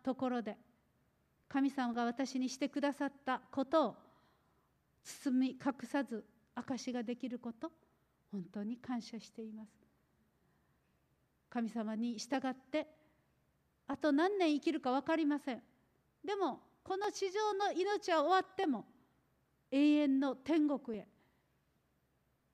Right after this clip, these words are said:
天国への切符を私は頂戴したと信じています。ですから、あと何年生きるかは分かりませんけれども、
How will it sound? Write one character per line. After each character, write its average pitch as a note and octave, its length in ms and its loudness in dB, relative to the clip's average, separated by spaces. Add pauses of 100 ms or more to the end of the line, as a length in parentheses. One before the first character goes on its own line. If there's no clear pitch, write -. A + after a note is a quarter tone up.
(220)
天 D#4 220 6
国 C#4+ 260 4
へ C4 40 4
の C4 140 2
切 D4+ 220 2 (100)
符 C#4+ 80 0
を B3 200 0 (340)
私 B3 360 -4
は B3+ 180 -2 (300)
頂 C#4+ 200 4
戴 C#4 220 4
し - 100 -6
た C#4+ 120 0
と G3 180 -6 (340)
信 D4+ 260 2
じ A#3 120 -2
て - 140 -12
い F3+ 100 -8
ま E3+ 140 -12
す。 - 60 -20 (640)
で A#3 120 0
す A3+ 100 -8
か A3 140 -6
ら、 A3 200 -6 (520)
あ B3 100 -8
と B3+ 160 -2
何 C4+ 220 2
年 C4 160 2
生 C4 80 -4
き E4 80 0
る D#4+ 80 0
か C#4 140 0
は A#3 160 0
分 A#3+ 60 -10
か E4+ 100 2
り E4 100 0
ま F4 120 0
せ F#4 160 -2
ん F4+ 80 -2
け F4 100 -4
れ E4 80 -2
ど D#4+ 120 -2
も、 G4 160 -2